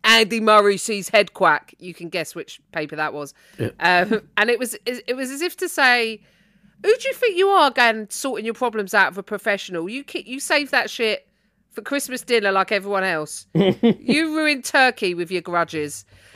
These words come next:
Speaker 1: Um, and so I feel like we are not, as Brits,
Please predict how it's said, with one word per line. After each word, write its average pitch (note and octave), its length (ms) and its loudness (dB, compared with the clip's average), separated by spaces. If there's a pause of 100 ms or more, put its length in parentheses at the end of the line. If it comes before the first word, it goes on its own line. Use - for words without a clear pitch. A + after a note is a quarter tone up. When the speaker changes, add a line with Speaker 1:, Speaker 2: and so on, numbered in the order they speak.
(140)
Speaker 1:
Um, G#3 260 4 (120)
and A#3+ 120 -2
so C#4+ 220 2
I D4 80 4
feel F4 340 -6
like B3 360 2
we C4 340 -4
are B3 140 0
not, A#3 500 -2 (340)
as G3+ 200 0
Brits, - 480 -6